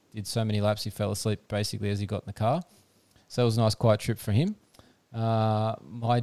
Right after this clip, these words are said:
daughter is in the sixty-fives class and only just learning. So she was running around at the back of the pack, but it's nice to see her progressing, which is awesome. Um, she's getting, you know, she's only a couple of months on a clutch bike, um, so she's still learning all those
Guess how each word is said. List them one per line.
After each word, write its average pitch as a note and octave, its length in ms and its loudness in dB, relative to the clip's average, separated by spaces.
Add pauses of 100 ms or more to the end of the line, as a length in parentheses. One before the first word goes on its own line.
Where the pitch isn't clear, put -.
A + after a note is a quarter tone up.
(120)
daughter C3+ 520 6
is A2 220 0
in A2+ 120 0
the A2+ 80 0
sixty-fives B2 800 4
class A#2 520 0 (300)
and A2 220 0
only A#2+ 300 6
just G#2+ 220 0
learning. A#2+ 380 4 (440)
So A2 260 0
she G#2 160 -2
was A2+ 140 0
running A2+ 200 4
around A2+ 180 4
at G#2+ 40 0
the G#2 60 -6
back A2 220 4
of A2+ 40 2
the G#2+ 60 0
pack, B2+ 280 4
but A2+ 140 4
it's A2 140 0
nice A#2 260 4
to B2 60 -2
see A2+ 200 2
her G#2+ 140 4
progressing, G#2 560 -2
which G#2+ 200 -4
is G2 100 -4
awesome. A#2 400 -4 (720)
Um, G#2 340 -2
she's G#2 220 -8
getting, A2+ 360 0 (120)
you G#2+ 80 -12
know, G2 180 -2
she's G#2+ 320 -4 (560)
only B2+ 300 6 (180)
a - 40 -18
couple B2+ 280 4
of A#2 60 4
months A#2 300 6
on A2 120 4
a G#2 40 0
clutch - 420 2 (200)
bike, C#3+ 360 2 (300)
um, G#2 440 0
so - 160 -4
she's G#2+ 200 -2
still G#2+ 200 -2
learning G#2 300 2
all G2+ 160 2
those G2 460 0